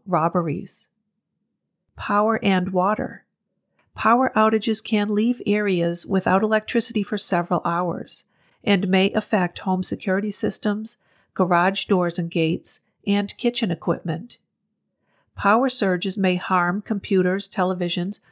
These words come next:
or other electrical appliances. In times of drought, the Water Utilities Corporation may ration water. Game and animal trophies.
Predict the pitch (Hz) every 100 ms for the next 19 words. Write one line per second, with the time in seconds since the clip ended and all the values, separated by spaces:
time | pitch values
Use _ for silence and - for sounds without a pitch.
0 | _ - 208 - 208 226 175 165 - 185
1 | - 185 180 - 196 208 196 - 151 165
2 | - _ _ _ _ _ _ _ _ -
3 | 220 - 214 220 240 240 233 214 180 185
4 | - - 208 190 196 214 208 - 196 190
5 | 185 175 - 190 185 180 170 165 185 190
6 | - _ 208 190 202 226 - 185 175 -
7 | 180 175 175 180 - - _ _ _ _
8 | _ _ _ _ _ - 208 202 214 220
9 | 202 - 190 180 185 180 - 175 165 -
10 | - - -